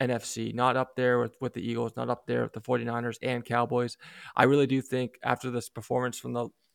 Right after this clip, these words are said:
Lions this past weekend, um, you know, with the defense I saw from them, I, I think it's a three, three-team race for the elite level in, in the N F C between the Eagles, forty-niners, and Cowboys. I,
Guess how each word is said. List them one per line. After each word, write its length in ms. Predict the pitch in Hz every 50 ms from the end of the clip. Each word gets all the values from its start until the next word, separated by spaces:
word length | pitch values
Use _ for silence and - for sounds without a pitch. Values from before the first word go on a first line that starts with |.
| _ -
Lions 400 | 120 120 120 120 120 117 113 -
this 140 | 120 107
past 400 | - - 117 113 117 113 - -
weekend, 480 | 120 120 113 - - 117 117 117 113 - _ - - - - - - - -
um, 340 | 110 110 110 110 110 - - -
you 100 | 120 113
know, 100 | 110 113
with 160 | 113 113 -
the 80 | 120 107
defense 400 | 107 120 123 117 - 120 107 -
I 60 | 117
saw 280 | 113 - - 117 120 113
from 320 | - - 120 117 113 110
them, 220 | 117 117 117 - - -
I, 160 | 123 110 101 - _ _ - -
I 140 | 123 131 113
think 240 | - - 123 107 _ _ -
it's 180 | - 131 - -
a 60 | 113
three, 440 | - - 120 123 123 120 123 117 - _ - - - - _ _ -
three-team 580 | - 127 135 139 135 - - 135 131 123 113 110
race 280 | 117 117 113 110 -
for 160 | - - 117 107
the 200 | 117 117 120 117
elite 300 | 107 104 117 117 - -
level 420 | 117 113 110 113 113 110 - _ -
in, 340 | 113 113 110 113 110 110 - _ -
in 140 | 131 120 117
the 140 | 117 - 117
N 120 | 120 120
F 140 | 117 110 -
C 260 | - - 117 117 113
between 320 | 113 113 - - 117 117
the 60 | 117 117
Eagles, 540 | 113 113 113 120 117 120 113 - - - -
forty-niners, 580 | - - 127 120 120 113 107 113 117 113 - - -
and 160 | 104 101 101
Cowboys. 420 | - 113 104 101 104 104 107 107 -
I, 140 | - 113 113